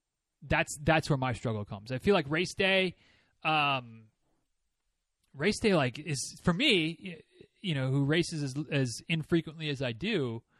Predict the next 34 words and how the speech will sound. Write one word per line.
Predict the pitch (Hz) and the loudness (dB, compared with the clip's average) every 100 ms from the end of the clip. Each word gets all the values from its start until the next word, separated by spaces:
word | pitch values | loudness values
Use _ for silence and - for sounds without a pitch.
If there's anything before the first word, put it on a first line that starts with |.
| _ _ _ | _ _ _
especially | - 226 226 208 | 2 4 6 6
if | |
I'm | 151 139 | 6 6
really | 156 175 | 8 8
gonna | 160 | 6
go | 151 156 | 4 4
hard. | - 135 180 - | 4 2 2 0
So | |
if | 135 | -2
it's | 135 | -2
a | 131 | -2
half | 143 143 | -2 -2
marathon | 147 143 143 139 | -2 -4 -2 -2
or | 120 | -2
less, | 127 202 | -2 -4
like, | 160 139 | -6 -8
it | |
happens | - 214 - 143 | -6 -6 -6 -8
so | - 180 | -4 -4
infrequently | 143 123 180 233 131 117 | -4 -8 -6 -6 -6 -6
that, | 117 | -8
like, | 117 | -10
I'm, | 165 214 - | -12 -12 -10
I'm | 214 - _ _ _ _ _ _ _ - | -10 -10 _ _ _ _ _ _ _ -8
locked | 135 - | -6 -4
in, | 127 190 104 - | -4 -4 -6 -4
right? | 131 165 | -2 0
Like, | 135 | 0
I'm | 175 | 0
going. | 135 104 - - _ _ - - _ - | 4 4 2 -4 _ _ -20 -20 _ 0
Um, | 170 165 151 123 107 101 _ _ _ _ _ _ _ _ - | 4 6 6 2 -6 -20 _ _ _ _ _ _ _ _ -4
and | 156 | -2
so, | - 185 160 156 147 156 | 0 4 6 6 4 0
so, | - 165 147 143 | 2 4 4 2